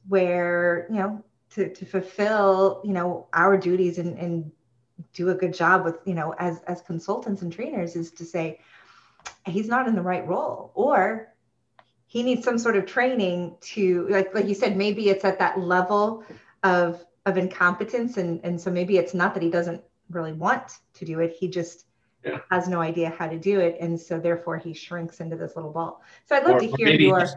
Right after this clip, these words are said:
Speaker 2: no, no, where, no idea how to give and receive feedback. And so doesn't want to deal with that confrontation with an employee. It's like, "No, no, just let me go do my work.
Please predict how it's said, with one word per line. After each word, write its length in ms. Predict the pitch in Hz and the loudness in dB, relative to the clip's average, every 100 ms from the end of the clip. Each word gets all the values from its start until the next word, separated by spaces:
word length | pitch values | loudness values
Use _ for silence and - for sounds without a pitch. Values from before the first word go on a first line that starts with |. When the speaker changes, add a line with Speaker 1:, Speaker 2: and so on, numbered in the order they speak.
| - | 0
Speaker 2:
no, 360 | 143 135 131 - | 4 6 4 2
no, 440 | 123 139 139 131 113 | 2 4 6 4 4
where, 320 | 123 135 - 127 | 4 2 -2 2
no 340 | 135 147 131 | 4 4 4
idea 380 | 123 117 135 127 | 4 4 4 4
how 80 | 120 | 2
to 80 | |
give 220 | 110 185 117 | 4 4 4
and 120 | 113 | 0
receive 340 | 110 - 110 | -2 -2 -4
feedback. 600 | - 127 147 101 98 95 | 0 0 2 2 0 -2
And 100 | 98 | -4
so 160 | - 113 | -4 0
doesn't 320 | 113 113 117 | 0 2 0
want 300 | 110 107 104 | 0 -2 -4
to 300 | - 110 101 | -4 -2 -2
deal 180 | 101 117 | 2 4
with 120 | 117 | 4
that 120 | 98 | 2
confrontation 720 | - 113 110 92 113 120 113 | 0 -4 -2 -4 -2 -2 -2
with 100 | 101 | 0
an 60 | 95 | 0
employee. 360 | 87 - 135 - | -2 -6 -2 -2
It's 80 | |
like, 120 | - 143 | -2 0
"No, 80 | |
no, 140 | 160 117 | 2 2
just 160 | - - | -2 -4
let 80 | |
me 80 | 127 | -2
go 100 | 117 | 0
do 120 | 117 | -2
my 140 | 113 95 | -2 0
work. 260 | 110 - | 0 -2